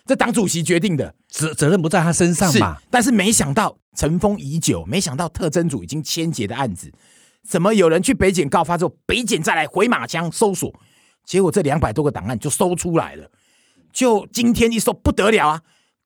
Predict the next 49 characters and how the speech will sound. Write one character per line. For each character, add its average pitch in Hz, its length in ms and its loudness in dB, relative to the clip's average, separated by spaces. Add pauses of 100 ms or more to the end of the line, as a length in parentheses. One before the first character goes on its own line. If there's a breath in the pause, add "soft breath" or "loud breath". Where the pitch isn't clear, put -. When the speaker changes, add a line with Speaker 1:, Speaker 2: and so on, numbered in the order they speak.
(120)
Speaker 1:
你 135 120 -2
这 160 160 -4
个 196 120 0 (160)
仿 120 220 0
佛 143 140 0
就 185 100 4
让 165 160 0
马 117 180 -2
英 160 120 0
九 107 160 -2
你 107 180 -2
也 156 140 0
卷 - 260 -2
入 156 120 -2
了 127 60 0
三 135 200 -4
中 135 160 -4
案 123 120 -4
贱 - 160 0
卖， 135 240 -4 (300 soft breath)
整 - 160 0
个 180 80 2
证 233 180 4
据 220 120 2
就 185 120 4
浮 117 200 -6
现 85 240 -2
了。 - 80 -20 (340 loud breath)
Speaker 2:
这 233 120 -2
个， 120 120 2
哦， 78 300 -4
要 160 120 2 (200)
回 107 360 0
到 113 160 2
说 104 120 -2 (100)
当 175 240 2
年 87 240 0
特 120 180 2
侦 110 280 -2
组 73 260 -10
怎 98 160 -2
么 92 100 -2
会 139 220 0
就 151 100 -2
把 87 160 -8
它 90 180 -8
签 95 300 -4
结 - 260 -12
了， - 100 -20